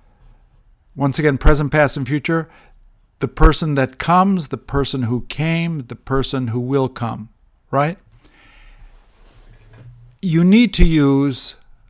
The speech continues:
either that or who. They're interchangeable. There is a short form here if somebody is in continuous action doing something.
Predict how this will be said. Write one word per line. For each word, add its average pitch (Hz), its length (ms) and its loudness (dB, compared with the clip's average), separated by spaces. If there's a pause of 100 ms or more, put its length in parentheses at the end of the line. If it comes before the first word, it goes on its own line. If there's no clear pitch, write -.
(320)
either 139 260 2
that 135 300 2
or 127 80 2
who. 123 300 0
They're 120 260 -2
interchangeable. 131 960 -4 (1700)
There 151 140 4
is 175 120 2
a 147 40 2
short 214 360 4
form 156 320 0
here 151 220 0
if 131 100 -4
somebody 143 480 0
is 131 320 -2
in 135 160 -4
continuous 139 600 -2
action 127 440 -2
doing 131 300 0
something. 123 600 -6